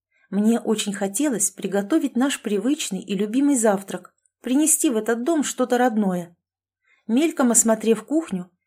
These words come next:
определила, что плита, духовой шкаф, холодильник – всё это в целом похоже. Потыкав пальцем на рисунке, включила плиту. Нашла в шкафу сковороду. В холодильнике молоко,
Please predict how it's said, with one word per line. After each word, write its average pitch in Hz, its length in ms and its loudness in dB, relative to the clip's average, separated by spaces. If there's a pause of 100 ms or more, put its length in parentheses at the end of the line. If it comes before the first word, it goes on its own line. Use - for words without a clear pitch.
(160)
определила, 269 720 4
что - 260 2
плита, 214 580 -2 (200)
духовой 247 420 2
шкаф, 208 460 0
холодильник – 214 800 0 (260)
всё 349 260 2
это 370 140 0
в 349 60 -8
целом 302 420 2
похоже. 196 640 -2 (480)
Потыкав 208 480 0
пальцем 196 400 4
на 196 60 0
рисунке, 196 600 0 (160)
включила 214 540 2
плиту. 202 560 -2 (520)
Нашла 202 380 2
в 339 60 -4
шкафу 202 360 0
сковороду. 214 760 0 (380)
В - 120 -20
холодильнике 226 720 4
молоко, 202 600 2